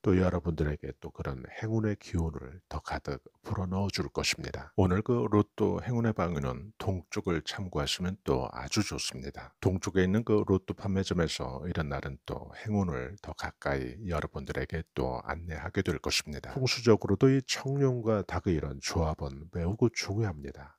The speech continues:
청룡은 동쪽, 닭은 그 서쪽에 속하는데요. 이렇게 되면 그 동서의 그 기운이 조화를 이루게 됩니다. 풍수 환경에서 이 조화라는 게 엄청 중요하잖아요. 재물운이 그 크게 흐르는 길을 의미합니다.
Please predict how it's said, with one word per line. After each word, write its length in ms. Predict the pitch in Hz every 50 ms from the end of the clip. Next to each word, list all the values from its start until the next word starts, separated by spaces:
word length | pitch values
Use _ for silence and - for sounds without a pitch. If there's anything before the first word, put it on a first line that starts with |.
| _ _
청룡은 560 | - - 120 107 101 101 101 101 113 123 120 120 -
동쪽, 600 | - - 90 85 85 - - - - 76 - - _ _
닭은 340 | - - - - - 98 95 101 -
그 140 | - 78 - 98 -
서쪽에 440 | - - 131 127 - - 127 113 101
속하는데요. 800 | - - - - 76 69 69 67 65 65 67 67 - 104 107 _ _ _ _ _ _ _
이렇게 280 | - 101 104 104 - 113
되면 300 | - 110 104 127 135 135
그 100 | - 127 -
동서의 600 | - - 110 101 101 101 98 - - 110 104 104 101
그 200 | - 101 92 87 -
기운이 640 | - - - 101 90 90 87 78 71 69 69 78 98 101 -
조화를 420 | - - 101 92 101 - 139 123
이루게 260 | 117 - 98 - 87
됩니다. 540 | - 73 69 - - - - - - - _ _ _ -
풍수 360 | - - 127 120 - - 123
환경에서 560 | 110 107 98 107 104 101 104 104 104 - 139
이 140 | 131 123 120
조화라는 600 | - - - - 104 101 98 95 90 87 87 85
게 120 | - 92
엄청 500 | 82 73 76 73 - - - 85 73 69 60 -
중요하잖아요. 840 | - - - 101 95 82 71 - - 71 69 69 69 - 80 - -
재물운이 600 | - - - 95 92 98 101 - 110 104 98 87
그 200 | - 90 82 85 -
크게 340 | - - - - - - 107
흐르는 540 | 87 101 123 - 107 87 73 67 73 87 110 -
길을 340 | - - 113 107 113 117 127
의미합니다. 680 | 117 90 80 71 - - 69 69 - - - - -